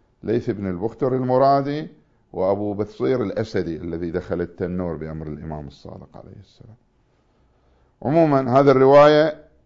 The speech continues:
يرويها كم واحد من الفضلاء؟ زرارة ومحمد بن مسلم وأبو بصير والفضيل وبكير وحمران وعبد الرحمن بن أبي عبد الله، سبعة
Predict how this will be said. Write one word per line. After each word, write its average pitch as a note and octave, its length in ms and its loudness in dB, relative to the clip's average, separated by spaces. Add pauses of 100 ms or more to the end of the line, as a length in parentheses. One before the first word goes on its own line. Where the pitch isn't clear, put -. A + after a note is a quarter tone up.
(160)
يرويها A2+ 400 2
كم D3+ 240 4
واحد F3 260 4
من D3+ 160 2
الفضلاء؟ B2 600 2
زرارة G#2 540 4
ومحمد A2 580 -2
بن G2+ 80 -2
مسلم E2+ 440 -8
وأبو B2 340 4
بصير F2 420 -6
والفضيل G2 600 0
وبكير G#2+ 600 -2 (320)
وحمران C3+ 640 4
وعبد G#2+ 380 -4
الرحمن A2 500 -2
بن G2 100 -4
أبي G#2 260 -2
عبد D#2+ 240 -6
الله، D2+ 220 -14 (880)
سبعة D2+ 440 -8